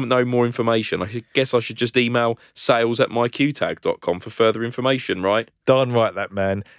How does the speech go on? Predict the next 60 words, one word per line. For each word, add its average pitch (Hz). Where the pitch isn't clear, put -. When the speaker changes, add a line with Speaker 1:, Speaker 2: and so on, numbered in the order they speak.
Speaker 2:
Shall 165
we 160
carry 131
on 120
with 120
our 123
podcast 107
in 107
our 107
usual 117
independent, 113
informative 104
and 104
lightly 101
humorous 104
manner? 92
Speaker 1:
Well, 120
no, 123
because 110
I 120
said 123
the, 113
uh, 107
the, 120
<laughs> -
I 131
said 151
the 131
email 117
wrong. 101
It's 82
sales 135
at 127
my 101
q 110
tag 104
dot 104
co 110
dot 101
U 104
K, 120
Speaker 2:
Uh, 104
Speaker 1:
actually. 104
Speaker 2:
we're 110
not 135
Speaker 1:
But 165
Speaker 2:
gonna -
do, 180
Speaker 1:
yes, 143
Speaker 2:
we're 143
not 156
doing 123
that 107
again. 95
Speaker 1:
we 151
will 151
continue. 165
Speaker 2:
So 175
last 190
week, 117